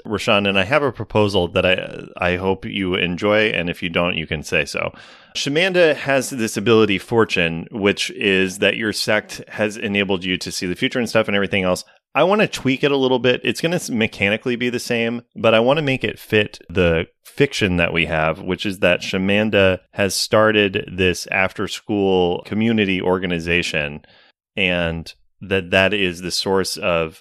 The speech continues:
essentially her power. So I'm changing it a little bit. I'm calling it Fortunate instead of Fortune. And what is going to be different is instead of it being that you all have found some secret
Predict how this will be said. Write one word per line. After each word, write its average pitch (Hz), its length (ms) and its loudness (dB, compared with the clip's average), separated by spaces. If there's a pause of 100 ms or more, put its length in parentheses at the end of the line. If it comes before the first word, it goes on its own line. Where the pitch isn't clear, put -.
(120)
essentially 101 480 -2
her 87 200 -6
power. 76 600 -4 (400)
So 104 760 2
I'm 131 280 0
changing 165 380 -8
it 151 60 -4
a 127 60 -2
little 113 160 0
bit. 104 140 0
I'm 95 100 0
calling 131 260 2
it - 160 -2
Fortunate 92 720 0
instead 90 380 -2
of 82 160 0
Fortune. 82 580 0 (500)
And 98 340 0
what 110 280 2
is 110 140 -2
going 120 180 2
to 113 60 0
be 95 100 0
different 104 560 0
is 92 240 2
instead 139 460 0
of 123 180 -2 (160)
it 110 260 -4
being 110 300 2
that 98 140 -2
you 101 260 0
all 101 260 6
have 95 240 -2
found 92 520 0
some 90 380 0
secret - 720 -2